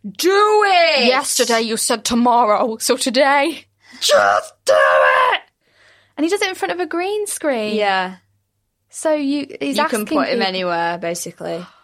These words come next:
Speaker 1: But it's the way people talk about him, like he's, like, he doesn't know what he's doing. And I'm like, he knows. He knows. He did it in front of a green screen. He knew that it was gonna become the Shia LaBeouf Just Do It meme.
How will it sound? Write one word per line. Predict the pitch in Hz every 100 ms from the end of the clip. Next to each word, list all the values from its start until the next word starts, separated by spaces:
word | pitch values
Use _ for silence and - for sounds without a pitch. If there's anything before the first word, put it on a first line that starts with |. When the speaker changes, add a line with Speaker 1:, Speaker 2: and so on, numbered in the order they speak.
| _ _ -
Speaker 1:
But | 302
it's | 330
the | 349
way | 381 392
people | 381 349
talk | 339 320 320
about | 277
him, | 226 214
like | 208 202
he's, | - 208 196
like, | 202 - - _ _ _ _ _
he | - 220
doesn't | 214 208
know | 185
what | 202 190
he's | 190
doing. | - 202 185 - - - -
And | 220
I'm | 226
like, | 226 233
he | - 277
knows. | 311 320 320 - - - - _ _ _ _ _
He | 269
knows. | 269 277 226 202 -
He | -
did | 233
it | 247
in | 220
front | 240 202
of |
a | 202
green | 208 214
screen. | 208 175 180
He | 196
knew | 208 208
that | 185 117
it | 151
was | 180
gonna | - 180
become | 175 175 180 170
the | 170
Shia | - 160 160
LaBeouf | 165 165 -
Just | 165 -
Do | 165
It | 170 -
meme. | 82 147